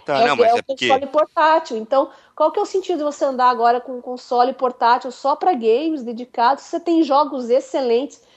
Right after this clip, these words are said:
Speaker 2: pra smartphones com super processadores, com desempenho, é, incrível, que <laughs> deixa o próprio console móvel, às vezes, no chinelo.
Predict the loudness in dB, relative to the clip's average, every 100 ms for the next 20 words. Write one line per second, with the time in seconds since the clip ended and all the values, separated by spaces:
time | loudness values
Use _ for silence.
0 | _ _ 0 2 4 2 0 -2 -4 -2
1 | 0 -4 -2 -2 -2 0 0 2 2 0
2 | -2 -2 0 0 2 2 0 -4 -10 -8
3 | -8 -8 -4 -2 -2 0 -2 -4 -14 -20
4 | _ -4 0 2 2 2 0 -2 -6 -8
5 | -6 -2 0 2 0 -2 -6 -10 -4 0
6 | 0 0 0 0 -2 -2 -2 -2 -4 -6
7 | -2 -2 -2 -2 0 2 2 0 -4 -4
8 | -2 -2 -2 -6 -12 -10 -6 -4 -2 -4